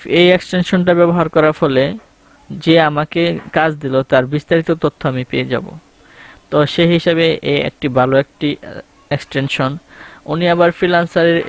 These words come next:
এই ফেভিকনটা খুব পছন্দ করে, কারণ এটা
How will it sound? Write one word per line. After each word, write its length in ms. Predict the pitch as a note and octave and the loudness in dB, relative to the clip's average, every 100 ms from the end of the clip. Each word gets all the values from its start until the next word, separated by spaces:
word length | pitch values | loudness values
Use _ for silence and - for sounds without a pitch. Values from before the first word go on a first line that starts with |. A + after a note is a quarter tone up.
| - | 0
এই 300 | E3 E3 E3+ | 2 4 2
ফেভিকনটা 600 | - E3+ E3 D#3+ D3 C#3+ | 0 -2 0 0 0 -2
খুব 200 | C#3 D3 - | -4 -6 -6
পছন্দ 400 | C#3 - C3+ B2+ | -4 -4 -6 -6
করে, 280 | C3 C3+ F3 | -6 -6 -6
কারণ 380 | - C3+ C3+ C#3 - - _ - - - - | -4 -4 -4 -8 -16 -20 _ -20 -20 -12 -6
এটা 320 | C#3+ C3+ | -2 -2